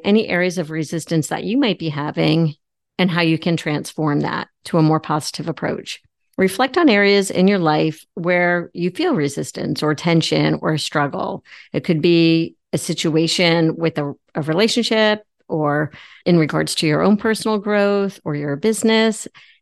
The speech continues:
and ask yourself why you're resisting. What fears or beliefs are fueling that resistance? And write it down. And then consider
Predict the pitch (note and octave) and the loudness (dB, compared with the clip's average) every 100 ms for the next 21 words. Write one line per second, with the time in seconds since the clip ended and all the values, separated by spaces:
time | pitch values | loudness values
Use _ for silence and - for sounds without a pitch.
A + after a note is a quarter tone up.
0 | - F#3+ - C4+ - G4+ - F#3+ E3 E3+ | -4 -2 0 -2 0 -4 0 2 2 2
1 | E3+ - _ _ _ _ - F3 F#3 G3 | -2 -14 _ _ _ _ -6 0 0 0
2 | F#3+ E3+ D3 C#3+ - - - D#3+ _ _ | 0 -2 -4 -8 -10 -12 -10 -10 _ _
3 | _ - C4 D4+ - G#3+ G3+ G3+ - F3 | _ -2 -2 -2 -2 2 4 2 2 0
4 | E3 E3 C4 A3+ G3+ - - _ _ - | 2 0 0 0 -4 -8 -16 _ _ 0
5 | F#3 - F3+ D#3+ D#3+ D3 - - D3+ - | 0 2 2 4 4 2 0 -2 -4 -6
6 | - - - - - - _ - F3+ F3+ | -10 -8 -6 -6 -10 -16 _ 0 2 2
7 | E3+ F3+ D3 C#3+ - D3 _ _ _ - | 2 2 0 -4 -4 -8 _ _ _ 0
8 | G#3 A3+ G#3+ G#3+ - E4 F#3+ F3+ | 4 4 4 0 0 -2 0 0